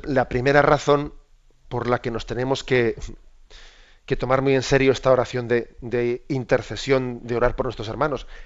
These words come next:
En primer lugar, porque seguro que tenemos más responsabilidad de la que suponemos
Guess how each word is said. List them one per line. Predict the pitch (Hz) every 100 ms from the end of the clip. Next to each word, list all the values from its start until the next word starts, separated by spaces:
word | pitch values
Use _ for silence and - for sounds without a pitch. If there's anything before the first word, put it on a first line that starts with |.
| -
En | 123 113
primer | 113 123
lugar, | 131 127 139 -
porque | 139 - 127 110 - - - - - - - - - - - - -
seguro | - 123 117 139
que | 139
tenemos | 139 143 131
más | 131 143
responsabilidad | 143 139 135 135 - 135 131 147
de | 131
la | 123
que | 123
suponemos | - 139 151 139 127 156 -